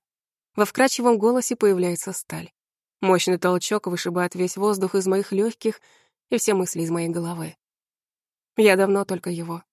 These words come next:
с самой первой ночи. Разве Вадим ещё не понял?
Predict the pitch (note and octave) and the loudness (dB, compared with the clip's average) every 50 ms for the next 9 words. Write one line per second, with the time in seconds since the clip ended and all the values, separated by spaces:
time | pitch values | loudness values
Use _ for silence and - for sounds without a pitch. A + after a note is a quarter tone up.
0 | _ _ - - - - G#3 G3+ G#3 A#3 B3 A#3 - F#3+ F3+ F#3 F3 F3+ F3+ F3+ | _ _ -10 -4 0 2 4 4 4 2 0 0 0 -2 -2 0 -2 -2 -2 -2
1 | F3 E3+ - - - - _ _ _ _ _ _ _ _ - G#3+ G#3+ F#3 F3+ F#3 | -4 -4 -8 -10 -14 -14 _ _ _ _ _ _ _ _ 2 4 4 4 4 4
2 | F#3 F3+ F#3 F3+ F3 F3+ F3+ F3 F#3 - - G3 F#3 F#3 F3+ F3+ F#3+ G3+ A3 G#3 | 4 4 2 2 2 0 0 0 -2 -4 -4 -4 -4 -4 -4 -4 -6 -6 -6 -6
3 | F3 E3 | -8 -12